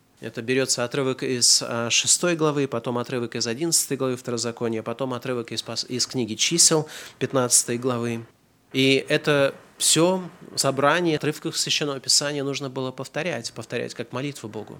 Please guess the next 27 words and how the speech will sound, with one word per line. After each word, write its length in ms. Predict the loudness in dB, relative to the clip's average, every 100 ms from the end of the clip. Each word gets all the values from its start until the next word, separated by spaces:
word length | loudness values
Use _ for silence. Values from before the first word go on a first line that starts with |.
| -20 _ _ _ 6
То 100 | 8
есть 180 | 8 6
они 220 | 6 8
уже 340 | 8 6 2
пришли 340 | 0 0 0 -2
к 60 |
тому, 300 | 0 0 0
что 180 | -2 -2
не 80 | -2
просто 400 | -2 -2 -2 -2
говорили 420 | -2 -2 -2 -2
свои 360 | -2 0 0 2
слова, 340 | 0 0 -2
они 180 | -2 -2
брали 280 | -2 -2 -2
богодухновенные 920 | -4 -4 -8 -6 -4 -2 -2 -4 -4
Писания 640 | 0 0 0 -2 -2 -4 -2
и 100 | 0
говорили 460 | 2 2 2 0 0
их 180 | 0 -2
обратно 420 | -2 -2 -2 -6
как 220 | -6 -6
повторение 640 | -8 -6 -4 -2 -2 -2 -6
перед 280 | -8 -8 -2
Богом. 440 | -2 0 -4 -6 -14
Это 220 | -10 -8 -4
происходило 760 | -2 -2 -2 -2 0 0 -2